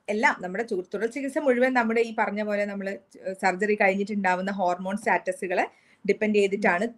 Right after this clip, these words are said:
Speaker 1: തുടർ ചികിത്സ അങ്ങ് പ-, മുന്നോട്ട് പോകുന്നത്. മിക്കവാറും
Speaker 2: ഉം.
Speaker 1: ആൾക്കാർക്ക് ഇത് തുടർച്ചയായി കഴിക്കേണ്ട മരുന്നുകൾ കുറച്ച് കാലം വരെ ഉണ്ടാവും. അത് ചിലപ്പോൾ പത്ത് വർഷം വരെയൊക്കെ
Speaker 2: അപ്പൊ ഈ
Speaker 1: ഉണ്ടായേക്കാം.
Speaker 2: കീമോതെറാപ്പി ഒക്കെ usually എടുക്കുമ്പോൾ നമ്മൾ കണ്ടിട്ടുണ്ട് മുടി പോകുന്നതൊക്കെ.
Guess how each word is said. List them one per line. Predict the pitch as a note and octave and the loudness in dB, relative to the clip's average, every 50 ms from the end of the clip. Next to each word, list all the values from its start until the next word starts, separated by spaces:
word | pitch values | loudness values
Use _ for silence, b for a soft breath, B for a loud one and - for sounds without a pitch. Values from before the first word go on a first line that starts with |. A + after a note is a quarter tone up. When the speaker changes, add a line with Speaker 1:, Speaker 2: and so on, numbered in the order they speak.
| _ - | _ -2
Speaker 1:
തുടർ | A3+ F#3 F#3+ | -2 -2 -2
ചികിത്സ | F#3 - G3+ F#3+ G3 G#3 - A3+ | -2 -4 -4 -4 -4 -2 -2 -2
അങ്ങ് | G3+ F3+ E3 - | -2 -2 -4 -10
പ-, | - - - - G#3+ F#3+ F#3 | -16 -20 -12 -8 -6 -4 -2
മുന്നോട്ട് | F#3 F#3 F#3+ G#3 G#3+ G3+ A#3+ | -2 0 0 2 2 2 0
പോകുന്നത്. | F#3+ F3+ E3 D3 C#3 D3+ D3+ F#3+ D4+ - B B B B - | 0 0 0 -2 -2 -6 -6 -6 -6 -8 B B B B 4
മിക്കവാറും | C4 C4+ C4+ D#4 D#4 D#4 D4+ D4+ E4+ | 4 4 6 8 10 10 10 10 8
Speaker 2:
ഉം. | E4+ | 6
Speaker 1:
ആൾക്കാർക്ക് | D#4 C4+ C4 C4 C4+ C4 C4 - A4 | 4 2 2 2 0 -2 0 0 -4
ഇത് | E4 B3 C4+ C4 - | -4 -4 -6 -4 -4
തുടർച്ചയായി | A#3 G#3+ A3 A3 - B3+ A#3+ A#3 | -6 -6 -6 -2 2 2 2 2
കഴിക്കേണ്ട | B3 B3 B3 G#3 F#3+ F#3 A#3 G#3+ G#3+ | 2 2 0 0 0 -2 -4 -4 -2
മരുന്നുകൾ | A3+ A#3 G#3+ F#3 F3 E3+ F3+ F3+ C4+ A#4 A#4+ | -2 -2 -2 -2 -4 -4 -6 -4 -4 -2 -2
കുറച്ച് | - A3+ G3+ - - | -2 -6 -6 -6 -6
കാലം | G#3+ A3 G3 F3+ E3+ F3 | 0 2 2 2 2 -2
വരെ | F3+ F#3 C4+ D#4 | -6 -8 -6 -6
ഉണ്ടാവും. | A3 D#3 - - - _ - | -8 -10 -10 -12 -14 _ -20
അത് | - F3 _ - | -20 -20 _ -10
ചിലപ്പോൾ | F#3+ F3 F3 G3 G3+ - | -10 -8 -8 -10 -8 -8
പത്ത് | F#3+ - - C4 | -8 -8 -4 -4
വർഷം | B3 G3+ F#3+ - G#3 G3 | -4 -4 -4 -6 -10 -8
വരെയൊക്കെ | F#3+ F3+ C4 | -4 -4 -4
Speaker 2:
അപ്പൊ | B3+ C#4 D#4 | -2 0 0
ഈ | D4+ D4 D4+ D4+ | 0 0 0 -2
Speaker 1:
ഉണ്ടായേക്കാം. | - - - D4 D4 D#4 E4 E4+ | -4 -6 -4 -2 -2 0 0 2
Speaker 2:
കീമോതെറാപ്പി | F4+ F#4 F#4 F#4 E4+ F4 F4 F4 - F4 E4+ | 2 4 4 6 6 6 4 2 0 -6 -8
ഒക്കെ | - E4+ D#4+ D4 C#4+ | -6 -4 -4 -2 -2
usually | C#4+ C#4+ - - D#4+ D#4 D#4 E4 | -4 -4 -6 -6 -8 -6 -2 0
എടുക്കുമ്പോൾ | D4+ C#4 C#4 C4+ C#4 C4+ C#4 C#4 C#4 C#4 | 0 0 0 -2 -4 -6 -4 -2 -2 -2
നമ്മൾ | C#4 C4+ C4 B3+ C4 C4+ | -2 -2 -4 -2 -2 -2
കണ്ടിട്ടുണ്ട് | C4+ B3+ A#3+ A#3 B3 B3+ - A#3+ A3+ A3+ A#3 A#3+ | -2 -2 -4 -2 -4 -4 -2 -4 -4 -4 -4 -6
മുടി | A#3+ A#3+ A#3+ A#3+ A#3 B3+ | -4 -2 -2 -2 -2 0
പോകുന്നതൊക്കെ. | B3 B3 A#3+ A3+ A3+ A3 A3 A3 G#3+ G3 G3 F#3+ - F#3 | 2 2 4 4 4 2 2 0 -2 -2 -2 -6 -6 -8